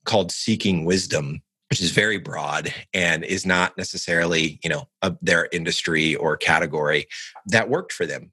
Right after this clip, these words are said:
because they're raised a lot of money and they did a really good job of building brands. So I'm not saying that what we're saying here is the only way to go, but you have to be honest with yourself. Are we gonna spend the kind of money that Drift is spending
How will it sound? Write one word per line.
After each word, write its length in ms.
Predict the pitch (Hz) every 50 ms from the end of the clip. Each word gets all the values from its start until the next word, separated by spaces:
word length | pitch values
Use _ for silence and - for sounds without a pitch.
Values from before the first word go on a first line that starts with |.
| _ _
because 460 | - - - 107 98 87 - - - _
they're 340 | 101 98 95 95 92 92 92 _ _ _ _ _ _ 90 85
raised 260 | 95 95 87 82 -
a 80 | 80
lot 240 | 73 73 82 92 107
of 80 | 120 110
money 380 | 104 95 95 107 127 147 147 -
and 140 | - 95 87
they 80 | 87 82
did 180 | 73 98 85
a 80 | 80 73
really 240 | 80 87 90 95 92
good 140 | 87 98
job 200 | 82 - 95 90
of 120 | 90 90 80
building 260 | 98 98 92 95 90
brands. 300 | 85 87 80 76 73 -
So 60 | - 98
I'm 60 | 101
not 180 | 120 139 131
saying 280 | - - 127 117 113 104
that 180 | 92 87 - 98
what 200 | 104 101 - -
we're 120 | 95 98
saying 280 | - - 107 92 90 80
here 180 | 76 95 90
is 120 | 90 85 -
the 200 | - 87 82 - _ -
only 420 | 87 95 98 101 104 104 107 107
way 180 | 98 92 95 95
to 120 | 95 90
go, 400 | 80 80 82 98 117 147 151 - - - - - - - - -
but 140 | - -
you 60 | 147 151
have 140 | 156 151
to 80 | - 117
be 140 | 98 104 92
honest 320 | 90 92 92 90 82 -
with 120 | 87 76 71
yourself. 320 | 73 - - 76 69 - - -
Are 180 | 101 110 110
we 180 | 104 110 117 120
gonna 200 | 110 117 107 98
spend 340 | - - - - 104 104 98
the 60 | 90
kind 180 | - 101 98
of 80 | 87 87
money 260 | 90 90 90 90 87 80
that 160 | 78 80 -
Drift 300 | - 92 87 80 - -
is 100 | 87 -
spending 540 | - - - 87 87 85 80 78 73 71